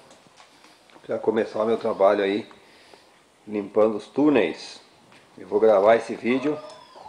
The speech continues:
pra mostrar no seminário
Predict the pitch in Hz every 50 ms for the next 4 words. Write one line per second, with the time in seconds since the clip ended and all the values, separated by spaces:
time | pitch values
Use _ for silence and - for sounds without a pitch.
0 | - - - - - - - - - 117 117 127 131 127 107 - - - - 110
1 | 113 120 135 147 - - - - - - _ _ - - - - _ _ _ _
2 | _ _ _ _ _ _ _ _ - 113 - - - 120 117 117 110 101 104 113
3 | 123 135 135 123 107 95